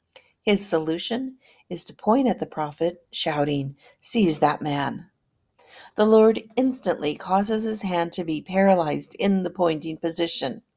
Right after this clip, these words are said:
He could not pull it back, as the altar cracked and the ashes spewed out, just as the prophet declared. Jeroboam pleads for his hand, the prophet prays, and the Lord restores it. Jeroboam wants to give the prophet a gift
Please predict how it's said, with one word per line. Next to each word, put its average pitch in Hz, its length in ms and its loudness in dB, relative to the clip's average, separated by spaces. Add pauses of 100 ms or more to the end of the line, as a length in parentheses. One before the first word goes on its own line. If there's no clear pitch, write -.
(500)
He 254 200 0
could 208 220 0
not 196 260 0
pull 180 200 2
it - 120 -2
back, 143 280 -4 (600)
as 156 140 -8
the 175 160 -8
altar 208 380 0
cracked 190 600 -2
and 156 120 -6
the - 180 -10
ashes 190 420 -4
spewed 196 360 -2
out, 165 320 0 (340)
just 185 400 4
as 180 120 -8
the 190 60 0
prophet 170 460 -6
declared. 151 580 -4 (1120)
Jeroboam 208 640 4
pleads 214 480 -6
for 214 160 -2
his 208 160 -4
hand, 156 460 -6 (220)
the 180 80 -4
prophet 190 460 0
prays, 160 520 -2 (300)
and 202 140 4
the 196 60 4
Lord 175 320 6
restores 214 560 0
it. - 200 -8 (1200)
Jeroboam 190 600 4
wants 156 280 -4
to - 120 -16
give 170 220 -2
the 180 80 -4
prophet 165 420 -4
a - 20 -2
gift 220 480 -2